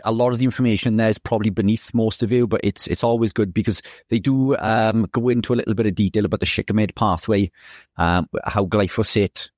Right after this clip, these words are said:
uh, blocks P E P, phospholynyl pyruvate, and, and that's the input to the shikimate pathway. So it's, it's, that's quite informative, um, but a great documentary. I can't think of any others off the top of my head. I,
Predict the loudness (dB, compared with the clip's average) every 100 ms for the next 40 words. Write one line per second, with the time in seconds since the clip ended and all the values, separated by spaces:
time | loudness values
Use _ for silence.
0 | _ -2 -2 0 -2 -2 -8 -4 -2 0
1 | 0 0 0 -2 -2 0 0 0 0 0
2 | 0 2 0 0 0 0 0 0 -2 -4
3 | -2 0 0 0 -2 -4 -2 -2 -2 -2
4 | -2 -2 -2 -2 -2 -2 -2 -4 -6 _
5 | _ -4 -2 -2 -2 -2 0 -2 0 -2
6 | -2 -10 -20 -20 -12 -2 0 2 2 -2
7 | 0 0 0 0 0 0 -2 -8 -12 _
8 | -4 -2 0 0 0 0 0 0 -2 -2
9 | -4 -4 -2 0 2 2 0 0 -2 -2
10 | -2 -2 0 2 0